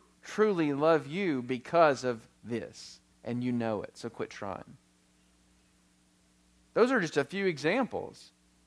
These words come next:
But he'll come up to you, jam his foot in the crack in the door, and whisper those lies into your ear in the hopes that you'll buy into 'em. He's gonna take advantage of hurt and pain, and he's gonna try to neutralize you.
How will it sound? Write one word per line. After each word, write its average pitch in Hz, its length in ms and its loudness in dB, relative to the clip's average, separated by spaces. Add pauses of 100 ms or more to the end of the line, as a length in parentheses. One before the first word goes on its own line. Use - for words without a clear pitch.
(380)
But 156 80 4
he'll 185 120 6
come 233 240 4
up 269 160 6
to 208 120 0
you, 175 220 2
jam 175 400 2
his 277 160 4
foot 240 240 6
in 202 80 0
the 202 80 2
crack 226 320 4
in 214 60 0
the 196 80 0
door, 185 340 6 (200)
and 151 240 -4
whisper 240 500 0
those 202 260 4
lies 175 340 6
into 170 220 -2
your 160 140 2
ear 175 260 2
in 151 100 0
the 147 120 0
hopes 190 500 2 (260)
that 151 200 -2
you'll 196 160 6
buy 147 240 6
into 147 440 -2
'em. 95 240 -10 (1600)
He's 165 140 -4
gonna 196 140 4
take 226 300 4
advantage 196 520 2
of 147 100 0
hurt 196 240 6
and 208 160 -2
pain, 156 320 2
and 135 100 0
he's 143 100 0
gonna 143 140 0
try 160 160 2
to 143 80 4
neutralize 123 640 -2
you. 98 320 -10